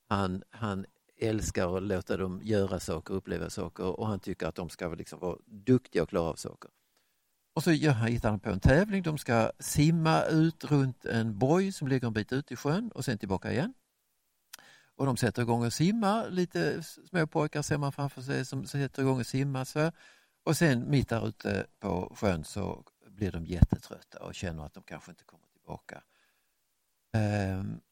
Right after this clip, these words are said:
och då läser jag en bit här på slutet. De har kommit ut mitt på sjön alltså. Eh, Nils sträckte sig efter bojen och höll fast den med båda händer för att kunna flyta på den.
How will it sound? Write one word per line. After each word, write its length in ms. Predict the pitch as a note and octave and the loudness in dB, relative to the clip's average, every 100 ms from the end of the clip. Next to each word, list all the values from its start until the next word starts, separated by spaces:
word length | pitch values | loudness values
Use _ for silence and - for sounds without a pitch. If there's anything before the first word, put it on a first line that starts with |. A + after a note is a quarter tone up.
| _ _ - | _ _ -2
och 180 | C3+ C3 | 0 0
då 220 | - C#3+ | 2 4
läser 380 | C#3+ C3 - G#2+ | 6 4 2 0
jag 320 | G2+ G2 - - - - - | 2 0 -4 -12 -20 -20 -12
en 200 | A#2+ A2 G#2 | -10 -10 -4
bit 220 | B2+ F#2 | 0 2
här 100 | G#2 | 0
på 60 | - | -2
slutet. 560 | - G#2+ - - - - _ _ _ _ _ _ _ _ _ - | -4 -6 -6 -14 -16 -20 _ _ _ _ _ _ _ _ _ -4
De 140 | C3 | -2
har 80 | A#2 | 0
kommit 240 | A#2+ G#2+ | 0 0
ut 160 | B2 - | -2 -2
mitt 180 | G#2 - | -6 -6
på 80 | |
sjön 260 | - G#2+ F2 | -4 -4 -4
alltså. 240 | - - - _ _ _ _ _ _ _ - | -10 -16 -20 _ _ _ _ _ _ _ -4
Eh, 220 | G2 G#2 - | -2 -2 -2
Nils 500 | D#3+ F#3+ G#3+ G#3+ - - | 4 6 6 4 0 -4
sträckte 380 | - F#3+ - - | 2 2 2 0
sig 160 | A#2+ | 0
efter 200 | G#2 A2+ | 0 0
bojen 400 | A2 F#3+ A3 G3+ | 2 4 4 2
och 60 | E3+ | 2
höll 160 | D3+ | 2
fast 360 | C3 D3+ A2+ - | 0 0 0 0
den 120 | F#2+ | -2
med 100 | G2+ | -2
båda 240 | F#2+ F#2 F2 | -2 -2 0
händer 380 | A2+ G2 D#2+ | -2 -2 -4
för 160 | D#2+ G2 | -10 -12
att 100 | - | -14
kunna 260 | G2 F2 E2 | -12 -10 -10
flyta 500 | - G2 G2+ - F2 | -6 -4 -4 -8 -14
på 160 | F2 | -12
den. 180 | D#2 | -14